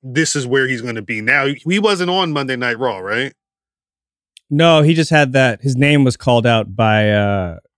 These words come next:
Speaker 2: by Nick Aldis during that phone call that he got from him. But other
Speaker 1: So
Speaker 2: than that,
Speaker 1: we'll
Speaker 2: he didn't actually show up. Yeah.
Speaker 1: I, we'll, we'll, we'll see where they put him. But yeah, I think that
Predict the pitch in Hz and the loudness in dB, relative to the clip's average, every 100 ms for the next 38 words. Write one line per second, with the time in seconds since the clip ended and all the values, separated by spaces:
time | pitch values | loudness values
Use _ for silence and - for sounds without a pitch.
0 | _ 107 110 110 120 135 120 110 104 - | _ 0 2 2 2 2 2 2 0 -2
1 | 120 107 98 - 113 117 131 131 123 135 | -2 0 -2 0 0 2 2 2 0 -2
2 | 131 135 127 110 143 147 147 - - 120 | 0 2 0 0 -2 0 -2 -8 -2 0
3 | 120 110 - 120 117 113 117 - 107 - | 4 4 4 2 2 2 0 0 -2 0
4 | 104 98 95 - 104 92 101 131 123 151 | 0 -2 -4 -6 -8 -6 -4 -4 -2 -2
5 | 151 151 160 156 170 - 185 160 147 131 | 0 -2 0 0 0 -2 -2 0 0 -2
6 | - 151 127 120 127 127 127 147 131 143 | -2 -2 -2 -4 -2 -2 -2 -4 -2 -2
7 | 143 | -4